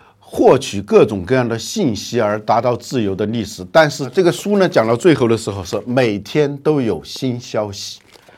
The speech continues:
我们可能刚开始觉得不自由，是我们被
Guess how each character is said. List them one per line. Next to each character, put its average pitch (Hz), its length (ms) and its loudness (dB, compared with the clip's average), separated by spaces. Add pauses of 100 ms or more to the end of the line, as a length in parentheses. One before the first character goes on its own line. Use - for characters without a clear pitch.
(640)
我 165 160 4
们 214 180 4
可 151 180 -2
能 165 140 0
刚 220 280 0
开 220 280 -2
始 185 380 -10 (320)
觉 139 140 2
得 147 100 2
不 139 220 -4
自 131 260 -4
由， 98 160 -2
是 101 180 -8
我 104 300 0
们 110 360 -2
被 131 300 0